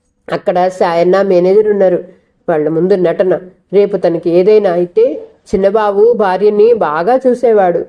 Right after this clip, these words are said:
అని సాక్ష్యం చెబుతారు అనుకోసాగింది. "భగవంతుడా, నన్ను రక్షించు," దిండిలో మొహం దాచుకుని ఏడవసాగింది. రాత్రయింది. ఆ రోజు అసలు మేనేజర్ రానేలేదు.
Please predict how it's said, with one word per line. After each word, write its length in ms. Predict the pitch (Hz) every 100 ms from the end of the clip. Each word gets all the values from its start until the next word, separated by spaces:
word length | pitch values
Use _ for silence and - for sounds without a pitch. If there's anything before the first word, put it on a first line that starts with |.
| -
అని 260 | 175 185 226
సాక్ష్యం 500 | 233 151 170 - 226
చెబుతారు 500 | 226 185 185 180 180
అనుకోసాగింది. 800 | 208 190 196 202 185 180 170 160 _ _ _ -
"భగవంతుడా, 580 | 214 196 185 180 156 156 - _ -
నన్ను 200 | 226 208
రక్షించు," 800 | 175 175 - 262 233 190 - _ _
దిండిలో 340 | 190 185 196 196
మొహం 360 | 185 180 208
దాచుకుని 640 | 220 208 208 214 202 240 220
ఏడవసాగింది. 800 | 196 226 262 220 202 190 180 175 - _ _ _ 220
రాత్రయింది. 760 | 214 220 240 277 254 196 170 - _ _ 214
ఆ 80 |
రోజు 240 | 226 226 262
అసలు 220 | 277 240
మేనేజర్ 480 | 214 208 226 247 240
రానేలేదు. 720 | 214 196 226 233 214 190 -